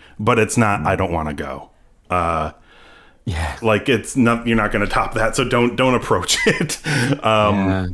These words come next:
Speaker 1: they approached
Speaker 2: What do you,
Speaker 1: it, but
Speaker 2: I mean,
Speaker 1: her
Speaker 2: the
Speaker 1: line
Speaker 2: plot
Speaker 1: del-
Speaker 2: itself, by the
Speaker 1: Yeah.
Speaker 2: way, the, the, the, the actual plot to, 'cause it's easy to lose track of the fact that there was a plot in this episode because
Speaker 1: <laughs> Yeah,
Speaker 2: it,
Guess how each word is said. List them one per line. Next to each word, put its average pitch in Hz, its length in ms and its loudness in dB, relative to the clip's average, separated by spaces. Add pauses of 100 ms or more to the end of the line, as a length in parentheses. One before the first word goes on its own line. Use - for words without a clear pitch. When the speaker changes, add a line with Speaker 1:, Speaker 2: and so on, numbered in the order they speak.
(360)
Speaker 1:
they 147 180 4
approached 117 340 2
Speaker 2:
What 165 40 2
do - 0 -
you, - 60 4
Speaker 1:
it, - 40 2
but 226 60 4
Speaker 2:
I 240 40 4
mean, 247 80 4
Speaker 1:
her 233 60 6
Speaker 2:
the 233 80 2
Speaker 1:
line 233 100 2
Speaker 2:
plot 285 140 2
Speaker 1:
del- - 100 -4
Speaker 2:
itself, 135 580 2
by 113 120 0
the 90 80 2
Speaker 1:
Yeah. 78 60 2
Speaker 2:
way, 71 220 -2
the, 127 120 0
the, 143 200 -6
the, 135 140 -10 (140)
the 160 100 2
actual 131 380 -2 (320)
plot - 260 -4
to, 107 120 -4 (100)
'cause 135 120 -6
it's 131 120 -2
easy 175 260 0
to 90 120 -4
lose 92 380 2
track 104 300 -6
of 76 160 -4
the - 80 -10
fact 85 200 0
that 69 60 -4
there 78 100 0
was 76 120 -4
a 76 40 -10
plot 131 220 0
in - 80 -2
this - 140 -6
episode - 420 -6
because 220 480 0
Speaker 1:
<laughs> - 0 -
Yeah, 127 400 4
Speaker 2:
it, 107 80 -2